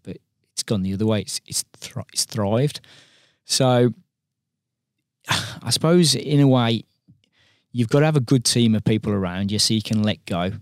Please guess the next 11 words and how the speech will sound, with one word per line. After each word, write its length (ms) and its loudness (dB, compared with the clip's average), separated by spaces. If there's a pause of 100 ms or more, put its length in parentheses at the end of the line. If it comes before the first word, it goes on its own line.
(120)
You 120 -4
learn 320 2
to 120 -4
let 220 -6
go. 300 -8 (380)
And 320 -2 (560)
as 320 0
the 100 -2
business 380 0
has 100 -4
progressed 760 -4